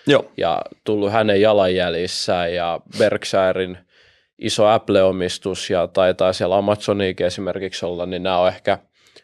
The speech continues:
Speaker 2: myöskin peräisin enemmän tästä Charlie Mungerin ajattelusta, että tavallaan kun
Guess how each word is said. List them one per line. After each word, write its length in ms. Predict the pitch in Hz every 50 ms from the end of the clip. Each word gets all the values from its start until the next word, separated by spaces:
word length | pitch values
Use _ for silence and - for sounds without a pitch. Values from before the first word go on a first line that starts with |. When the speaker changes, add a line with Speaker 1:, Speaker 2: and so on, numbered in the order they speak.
| _ _ _
Speaker 2:
myöskin 520 | 117 110 101 98 - - - 104 90 78 - - _ _ _ _ _ _ -
peräisin 520 | 135 135 127 123 117 107 - 117 104 101
enemmän 360 | 101 101 95 95 92 92 92
tästä 280 | 95 98 - - - 101
Charlie 440 | - - - 98 98 92 98 95 -
Mungerin 720 | - - 110 113 107 104 98 90 85 - - 95 90 90 - -
ajattelusta, 920 | 78 98 - 101 - - _ - 78 - 87 90 - - - - 98 87 - - _ _ _ _ _ _ _ -
että 340 | 98 95 - _ - 92 87
tavallaan 640 | - - 98 95 92 90 90 90 90 90 87 95 - -
kun 340 | - 98 95 87 - -